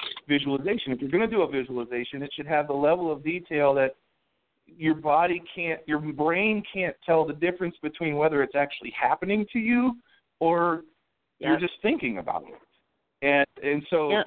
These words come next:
Speaker 1: you know, and that's a, that's not an easy thing to do. That's something you have to practice. But if you guys wanna hear, you know, something exactly related to that, if you've ever heard about the monks who, uh, would go to meditate in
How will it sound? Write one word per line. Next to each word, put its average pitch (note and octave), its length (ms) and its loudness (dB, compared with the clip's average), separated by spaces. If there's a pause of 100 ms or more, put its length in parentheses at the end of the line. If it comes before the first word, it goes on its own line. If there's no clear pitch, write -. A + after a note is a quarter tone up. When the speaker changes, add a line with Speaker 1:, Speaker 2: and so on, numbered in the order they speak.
(100)
Speaker 1:
you E3 140 -8
know, C3+ 120 -2
and C#3 80 -4
that's G#3+ 180 -4
a, C#3 120 -4 (240)
that's E3+ 220 -2
not A3 140 -2
an F#3 100 -4
easy F3+ 240 -8
thing D3 220 -6
to C3+ 60 -2
do. C#3 400 -4 (120)
That's C#3 260 2
something C#3 280 -4
you C#3 100 -2
have C#3 140 -4
to B2+ 60 -14
practice. C3+ 540 -2 (640)
But D3+ 100 0
if D3 80 -4
you D#3+ 80 4
guys F3+ 320 4
wanna E3 200 -8
hear, F#3 640 -6
you E3+ 120 -6
know, D3+ 240 -2 (140)
something G3+ 340 0
exactly F#3+ 560 0
related E3 540 0
to C#3+ 100 -6
that, C#3+ 220 4
if B2 100 -6
you've B2 140 -8
ever F#3+ 240 2
heard F#3 180 0
about D3 220 0
the B2+ 80 -2
monks C3+ 420 0 (680)
who, C3 400 4
uh, B2 340 6 (440)
would D3+ 200 -2
go E3 240 4
to D#3+ 160 -6
meditate D3 680 -4
in B2 240 -6